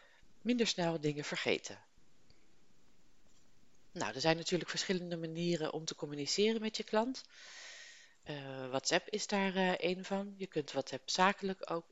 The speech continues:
inschakelen. Die kun je dan ook op je website, eh, zetten. Dus daar kun je gebruik van maken. Nou, Skype kun je natuurlijk gebruiken, maar merk dat het gebruik van Skype echt veel minder is.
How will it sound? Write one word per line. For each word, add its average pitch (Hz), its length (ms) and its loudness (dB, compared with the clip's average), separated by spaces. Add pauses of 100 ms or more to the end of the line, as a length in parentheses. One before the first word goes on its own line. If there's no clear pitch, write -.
inschakelen. 180 800 0 (500)
Die - 120 -10
kun 147 160 -4
je 131 80 -2
dan 120 220 0
ook - 120 -8
op - 140 -10
je 123 240 -2
website, 185 600 2
eh, 160 280 0
zetten. 170 400 0 (1200)
Dus - 140 -8
daar 190 160 8
kun 214 120 4
je 202 80 6
gebruik 196 340 6
van 185 200 0
maken. 190 520 0 (1120)
Nou, 117 120 -6
Skype 202 500 8
kun 208 160 6
je 202 60 6
natuurlijk 190 460 0
gebruiken, 180 560 4
maar 143 220 2
merk 151 400 -2
dat - 160 -2
het - 100 -2
gebruik 143 420 2
van - 160 -10
Skype - 420 2
echt - 180 -2
veel 170 260 4
minder 151 320 -4
is. - 380 -4